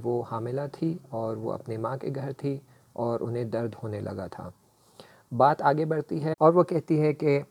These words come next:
میں حاملہ تھی۔ میرے ماں باپ بھی اب مستقل طور پر شہر میں رہنے لگے تھے۔ ایک دن میں اپنے مائکے میں تھی کہ اچانک مجھے زوروں سے درد ہونے لگا۔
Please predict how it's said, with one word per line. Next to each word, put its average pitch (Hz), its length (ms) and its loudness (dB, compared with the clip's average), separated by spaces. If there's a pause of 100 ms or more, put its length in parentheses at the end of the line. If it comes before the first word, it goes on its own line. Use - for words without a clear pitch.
(280)
میں 123 100 0
حاملہ 151 380 0 (120)
تھی۔ 101 220 -6 (320)
میرے 139 180 0
ماں 147 180 2
باپ 165 220 0
بھی 151 240 -2
اب 131 160 0
مستقل 135 440 -4
طور 135 220 2
پر 131 160 -2
شہر 117 300 -6
میں 120 160 -4
رہنے 113 240 -6
لگے 98 260 -4
تھے۔ 87 200 -12 (340)
ایک 135 220 0
دن 147 120 2
میں 143 120 2
اپنے 139 280 -2
مائکے 135 360 -2
میں 147 180 -2
تھی 151 260 0 (300)
کہ - 140 2
اچانک 175 460 -4
مجھے 143 360 2 (300)
زوروں 147 300 6
سے 151 160 2
درد 123 260 4 (100)
ہونے 113 220 -4
لگا۔ 98 340 -8